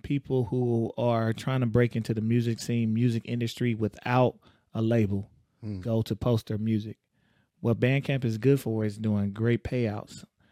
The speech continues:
Speaker 1: And, um, they also allow you, uh, a place where all you have to do is pay the minimum that the artist said, but you can pay whatever.
Speaker 2: Hmm.
Speaker 1: Meaning, if you make your album nine ninety-nine,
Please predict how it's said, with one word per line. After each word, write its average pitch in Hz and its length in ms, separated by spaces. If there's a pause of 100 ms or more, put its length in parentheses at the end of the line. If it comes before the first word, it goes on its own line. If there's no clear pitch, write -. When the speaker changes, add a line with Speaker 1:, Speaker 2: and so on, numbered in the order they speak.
(320)
Speaker 1:
And, 110 500
um, 107 280
they 113 120
also 120 340
allow 117 260
you, 113 460
uh, 107 240 (120)
a 110 100
place 127 340
where 120 200
all 120 140
you 127 160
have 120 160
to 113 80
do 123 260
is 110 100
pay 117 240
the 104 140
minimum 139 480
that 117 180
the - 80
artist 131 380
said, 160 240
but - 160
you 131 80
can 123 120
pay 113 160
whatever. 104 480 (200)
Speaker 2:
Hmm. 107 60 (220)
Speaker 1:
Meaning, 131 300
if 104 160
you 131 80
make 139 260
your 127 100
album 117 420
nine 120 260
ninety-nine, 113 640